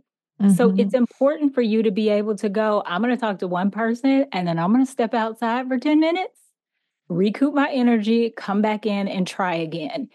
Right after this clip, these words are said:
Speaker 1: You are gonna be more likely to, one, reach whatever goal you set for yourself, and you're probably gonna start to hate networking events a little
Speaker 2: <laughs>
Speaker 1: less when you plan on protecting your time and your energy.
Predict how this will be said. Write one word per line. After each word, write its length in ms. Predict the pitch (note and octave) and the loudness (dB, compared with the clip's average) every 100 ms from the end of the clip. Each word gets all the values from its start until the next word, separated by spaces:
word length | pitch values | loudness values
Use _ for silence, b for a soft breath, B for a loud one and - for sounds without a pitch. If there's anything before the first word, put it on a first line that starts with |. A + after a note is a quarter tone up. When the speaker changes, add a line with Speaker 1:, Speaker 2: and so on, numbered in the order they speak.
| _ _ - | _ _ -4
Speaker 1:
You 340 | F#3 F#3+ A#3+ C#4 | 0 4 4 4
are 100 | C4+ | 2
gonna 220 | B3+ B3 | 2 2
be 140 | A#3 | 4
more 200 | A3+ G#3 | 4 2
likely 520 | G3 F#3+ F#3+ G3+ F#3+ F#3+ - | 0 -2 -4 -4 -4 -4 -4
to, 500 | G#3+ F3+ E3 E3+ E3 _ _ _ _ _ | 0 2 2 0 -2 _ _ _ _ _
one, 460 | F#3+ F#3 G#3+ A#3+ A#3+ | -4 0 2 4 4
reach 320 | F#3+ G#3+ G#3 | 4 0 0
whatever 380 | F#3+ F3 F3 G#3 | 0 2 0 -2
goal 240 | G3+ F#3+ F3+ | 0 0 0
you 180 | F3 | -6
set 320 | E3+ - G3 - | -8 -6 -6 0
for 80 | |
yourself, 540 | B3 B3+ - C#4 D4 D4 _ _ _ A#3+ | 2 2 0 0 0 -4 _ _ _ 2
and 80 | C4 | 2
you're 80 | |
probably 300 | C4+ D#4 D#4 D4 | 2 0 0 2
gonna 180 | C#4 | 0
start 280 | C4 A#3 A3+ | 0 -2 -4
to 60 | F#3+ | -6
hate 320 | - G#3+ - _ - | -4 -4 -6 _ -6
networking 520 | G3 F#3+ F#3 E3 F#3+ | -4 -2 -4 -2 -2
events 320 | F3+ F3 F3+ F#3+ | 0 -2 -4 -2
a 60 | |
little 260 | F3 E3 D#3+ | 2 4 4
Speaker 2:
<laughs> 20 | |
Speaker 1:
less 300 | E3+ A#3+ - _ _ _ _ - | 4 2 0 _ _ _ _ -4
when 720 | G#3+ F#3 F#3+ A#3 B3+ C4+ B3+ | 0 2 2 4 4 6 6
you 160 | A#3+ A#3+ | 6 2
plan 500 | - A3+ A3 A#3 A3+ | -2 -2 0 0 -2
on 220 | F#3 F#3+ | -4 -4
protecting 520 | G#3 G3 G#3+ D#3+ F3+ | -4 -2 -2 -4 -6
your 120 | F3 E3+ | -4 -4
time 280 | F3 E3 | -6 -6
and 100 | D#3+ | -8
your 100 | D3 | -6
energy. 540 | C#3 C3+ C#3+ - G#2 | -6 -4 -6 -6 -8